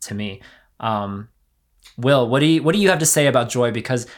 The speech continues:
I think, uh, what I wanted to do, I didn't consult Queen Miriam on this one, sadly. Uh, I haven't consulted her in a while. Um, but joy and happiness, you know, you're a pastor. Do you, do you like dis-, differentiating between joy and happiness, or is that kind of a tiresome, uh,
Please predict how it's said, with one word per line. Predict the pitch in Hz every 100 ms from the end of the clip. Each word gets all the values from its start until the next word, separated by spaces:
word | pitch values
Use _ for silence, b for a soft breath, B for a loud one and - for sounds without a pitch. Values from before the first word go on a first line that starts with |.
| B
I | -
think, | 175 175
uh, | 160
what | 170
I |
wanted | 175 214 214
to | 165
do, | 135 139
I |
didn't | 135 160
consult | 160 147 151 135
Queen | - 139
Miriam | 123 117 113 110 101 104
on | 117 104
this | 101 -
one, | 104 95
sadly. | 104 - 95 - 95 98 139
Uh, | 113
I | 101 95
haven't | 131 156
consulted | 113 - 110 101
her | 104 92
in |
a | 90
while. | 101 95 - B B B
Um, | B 135 131 127 127
but | 135 151 135
joy | 120 175 254
and | 226
happiness, | 139 156 165 165 123 101 - -
you | 147
know, | 135
you're | 127 285
a |
pastor. | 381 127 120 - 160 175 160 147 _ - -
Do | 180
you, | 156 160 175
do | 156 170
you | 185
like | 180 196 190 -
dis-, | 170 - - _
differentiating | - 156 175 151 151 165 160 165 156
between | 151 - 147 135 131 B B B -
joy | 147 151
and | 151
happiness, | 135 135 165 175 233 156
or |
is | 135
that | 135 131
kind | 151
of | 143
a | 127
tiresome, | - 135 135 127 139 127 117
uh, | 113 123 113 104 104